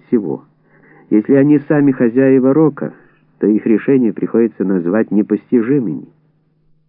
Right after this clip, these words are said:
Одареннейшему народу древности брежет понимание того, что Мойра — стоит над богами и что боги сами имеют свои судьбы. Примечание.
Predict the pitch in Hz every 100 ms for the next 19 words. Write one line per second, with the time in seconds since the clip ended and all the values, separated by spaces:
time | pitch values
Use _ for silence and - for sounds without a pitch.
0 | _ _ - 80 98 120 147 151 135 -
1 | 127 120 110 120 156 120 85 98 147 139
2 | 87 - - - - 101 135 120 131 120
3 | - 107 104 123 135 123 - 104 127 117
4 | - 95 85 90 139 180 143 87 - _
5 | _ _ _ _ _ _ 107 120 - 117
6 | 101 95 92 107 180 156 82 76 - 80
7 | 73 76 78 123 104 - - 165 170 92
8 | 80 113 117 - - 78 98 120 _ 180
9 | 151 - - - _ _ _ _ _ _
10 | _ _ _ _ _ _ _ _ _ _
11 | _ _ _ _ _ _ _ _ _ -
12 | 160 87 - 131 156 151 147